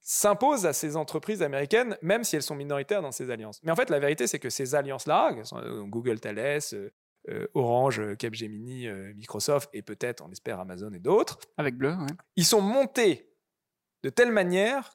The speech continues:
Speaker 1: que même si les Américains veulent accéder aux données des Français, ils ne peuvent physiquement pas. C'est-à-dire, c'est pas un sujet juridique, c'est un sujet physique d'organisation, de qui a accès aux données, de comment les processus internes sont, euh, euh, sont montés. On parle d'accès juridique.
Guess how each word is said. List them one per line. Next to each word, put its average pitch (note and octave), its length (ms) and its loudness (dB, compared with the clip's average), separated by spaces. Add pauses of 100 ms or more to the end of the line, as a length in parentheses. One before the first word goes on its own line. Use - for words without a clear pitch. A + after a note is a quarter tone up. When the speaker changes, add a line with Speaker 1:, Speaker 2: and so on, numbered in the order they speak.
Speaker 1:
que D#3 260 4
même B3+ 320 4
si - 200 -2
les E3+ 200 2
Américains D#3 600 -2
veulent A#2 280 -8
accéder G3 420 0
aux F3+ 60 -2
données C#3+ 200 -6
des C3 40 -8
Français, F3+ 260 -2
ils F#3 80 -6
ne F3 60 0
peuvent G#3+ 160 4
physiquement A3 640 -4
pas. - 260 -8 (320)
C'est-à-dire, F3 160 2
c'est G3 100 2
pas C4 120 6
un G3 60 6
sujet D3 220 0
juridique, E3+ 760 -4
c'est - 120 -10
un D3 40 -2
sujet F#3 240 -4
physique G#3+ 520 -6 (140)
d'organisation, E3+ 640 2
de F#3 100 -4
qui B3 300 0
a F3 60 8
accès D3+ 220 -2
aux C#3+ 60 -2
données, C#3+ 300 -2
de E3 100 -6
comment F#3+ 300 -2
les C3 180 -2
processus D3 540 2
internes G3+ 460 4
sont, D3+ 340 -4
euh, A#2 300 -8
euh, A#2 220 -8
sont - 120 -4
montés. D#3 240 -4 (100)
On D3+ 100 2
parle G#3+ 320 8
d'accès D3 280 4
juridique. D3+ 480 0